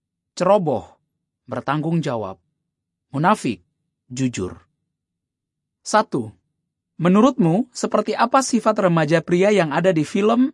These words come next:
T V, dan iklan? Dua. Kamu ingin dikenal sebagai orang yang seperti apa?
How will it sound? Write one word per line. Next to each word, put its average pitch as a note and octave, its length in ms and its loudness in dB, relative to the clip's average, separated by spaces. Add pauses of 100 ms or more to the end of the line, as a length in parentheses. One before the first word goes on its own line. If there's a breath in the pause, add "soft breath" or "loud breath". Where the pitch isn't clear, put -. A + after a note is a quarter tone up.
(100)
T F3 160 -2
V, A3+ 160 -2
dan E3+ 160 2
iklan? A2+ 480 -4 (1300)
Dua. D#3+ 480 0 (640)
Kamu C#4 240 4
ingin A#3 240 8
dikenal F#3 320 2
sebagai D3+ 400 -2
orang F3 240 2
yang D#3 160 0
seperti E3+ 320 -6
apa? D#3 480 -8